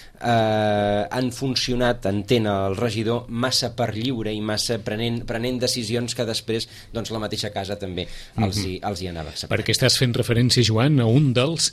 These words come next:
Speaker 2: tres punts que vam parlar precisament d'aquesta auditoria de les concessionàries, eh?
Speaker 1: Sí,
Speaker 2: Tant
Speaker 1: correcte.
Speaker 2: de l'Escola de Música com també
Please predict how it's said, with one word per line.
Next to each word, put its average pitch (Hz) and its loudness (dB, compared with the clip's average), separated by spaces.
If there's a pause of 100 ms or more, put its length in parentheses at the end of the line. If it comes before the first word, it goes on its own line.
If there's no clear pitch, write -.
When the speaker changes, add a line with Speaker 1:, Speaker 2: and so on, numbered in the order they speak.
(180)
Speaker 2:
tres 120 4
punts 147 0
que 104 -6
vam 107 -2
parlar 113 2
precisament 123 2
d'aquesta 120 2
auditoria 117 0
de 117 0
les 107 0
concessionàries, 104 0
eh? 156 4
Speaker 1:
Sí, 160 6
Speaker 2:
Tant 131 6
Speaker 1:
correcte. 123 6
Speaker 2:
de 110 2
l'Escola 110 4
de 107 2
Música 160 6
com 135 2
també 113 2